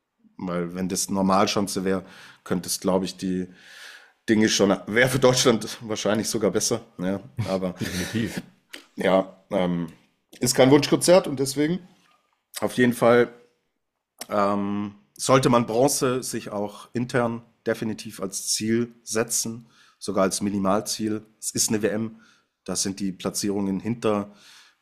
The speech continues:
Speaker 1: für so große Nationen sind die Platzierungen hinter, ähm, den Medaillenrängen völlig egal. Deswegen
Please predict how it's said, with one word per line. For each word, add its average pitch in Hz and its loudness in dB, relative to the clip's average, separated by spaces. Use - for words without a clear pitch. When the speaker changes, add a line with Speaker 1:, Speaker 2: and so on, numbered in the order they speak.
Speaker 1:
für - -12
so 92 0
große 98 0
Nationen 104 0
sind - -10
die 87 -10
Platzierungen 92 0
hinter, 101 -2
ähm, 95 0
den 95 0
Medaillenrängen 92 -2
völlig 110 0
egal. 101 0
Deswegen 90 -4